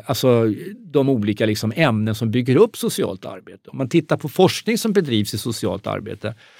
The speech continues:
så är det, eh, sociologi, eh, och sen socialt arbete som någon slags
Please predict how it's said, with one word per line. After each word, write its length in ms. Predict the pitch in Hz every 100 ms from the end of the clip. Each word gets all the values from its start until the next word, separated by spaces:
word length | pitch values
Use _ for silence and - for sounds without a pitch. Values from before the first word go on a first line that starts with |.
| - -
så 140 | -
är 260 | 147 120 110
det, 240 | 113 117 107 -
eh, 140 | - -
sociologi, 920 | - 160 - 151 139 117 120 110 113 104 _ _ _ _ -
eh, 440 | 107 104 104 104 101 - _ _ _ - 71 - - - _ _
och 100 | -
sen 160 | 127 110
socialt 460 | 123 - 113 98
arbete 360 | 113 92 98 98
som 180 | 101 107
någon 140 | 107
slags 440 | 101 113 104 -